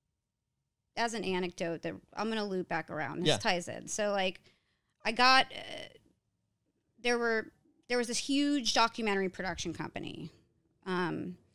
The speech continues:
Speaker 1: big deal, big deal, like, funded by, like,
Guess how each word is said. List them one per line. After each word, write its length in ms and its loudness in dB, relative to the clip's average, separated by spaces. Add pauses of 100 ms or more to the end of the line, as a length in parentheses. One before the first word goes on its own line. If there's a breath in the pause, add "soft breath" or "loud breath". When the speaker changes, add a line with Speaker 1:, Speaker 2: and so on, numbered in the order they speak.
(1000)
Speaker 1:
big 200 0
deal, 240 -2
big 240 0
deal, 200 -4
like, 180 -4
funded 440 2
by, 160 6
like, 260 2